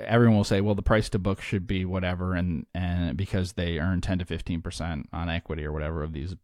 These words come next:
you know, better banks. But some are taking huge risks to do it, and some are taking virtually no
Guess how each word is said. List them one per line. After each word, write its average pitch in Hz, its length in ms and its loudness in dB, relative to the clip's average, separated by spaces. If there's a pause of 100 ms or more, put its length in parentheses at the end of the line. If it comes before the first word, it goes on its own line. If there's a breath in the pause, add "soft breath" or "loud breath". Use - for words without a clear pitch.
(320)
you 92 80 -2
know, 80 80 -2
better 98 280 0
banks. 80 400 -4 (800 loud breath)
But 139 120 4
some 147 100 10
are 127 60 12
taking 117 260 6
huge 175 260 8
risks - 360 2
to 113 60 0
do 104 180 6
it, 101 100 6
and 98 120 2
some 104 160 4
are 98 60 2
taking 92 480 0
virtually 90 380 -2
no 92 180 2